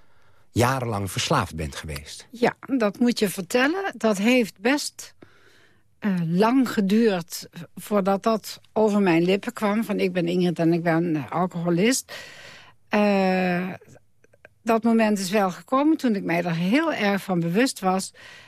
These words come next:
Speaker 2: En dat is een leerproces, dat ik eigenlijk niet die dokter op dat voetstuk was. Dat ik mezelf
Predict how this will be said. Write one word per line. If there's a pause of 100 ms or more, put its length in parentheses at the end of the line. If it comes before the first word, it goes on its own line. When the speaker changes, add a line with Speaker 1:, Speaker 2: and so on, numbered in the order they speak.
(200)
Speaker 2:
En
dat
is
een
leerproces,
dat
ik
eigenlijk
niet
die
dokter
op
dat
voetstuk
was. (100)
Dat
ik
mezelf